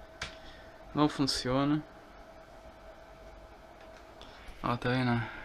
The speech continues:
Não é supor-, não suporta filtro de textura, esse tal de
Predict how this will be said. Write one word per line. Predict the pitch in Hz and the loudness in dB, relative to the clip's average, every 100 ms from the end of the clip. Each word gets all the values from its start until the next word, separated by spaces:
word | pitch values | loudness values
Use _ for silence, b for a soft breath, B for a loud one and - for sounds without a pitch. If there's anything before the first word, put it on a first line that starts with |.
| B B B B - B B B B B B - - | B B B B -18 B B B B B B -10 2
Não | 131 | 6
é | 135 | 6
supor-, | - - 139 131 - | 6 6 8 8 6
não | 123 127 127 | 6 6 6
suporta | - 131 - 127 127 131 127 117 107 107 B B B B - - - - - - - - | 4 6 12 12 12 8 10 8 4 0 B B B B -16 -16 -16 -14 -14 -14 -14 4
filtro | 135 131 135 | 8 10 8
de | 127 | 4
textura, | - 123 - 131 135 | 6 4 8 10 10
esse | 120 | 10
tal | - 120 | 8 8
de | 120 | 8